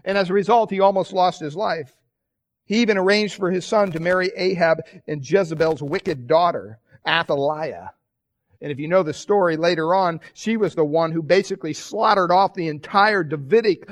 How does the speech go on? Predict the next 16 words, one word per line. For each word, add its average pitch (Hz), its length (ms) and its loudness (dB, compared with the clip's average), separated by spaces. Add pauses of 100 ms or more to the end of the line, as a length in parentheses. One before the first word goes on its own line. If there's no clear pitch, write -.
line 185 580 2
except 175 380 -4
for 170 120 0
one 220 580 2
infant 196 440 -4
son 180 440 -2
named 160 280 -4
Joash, 147 880 0 (720)
who 175 120 0
was 143 320 -6 (180)
hidden 202 320 -2
away 160 560 0 (680)
from 151 240 -4
her 147 300 -2 (300)
murderous 147 560 -2
rant. 135 540 -8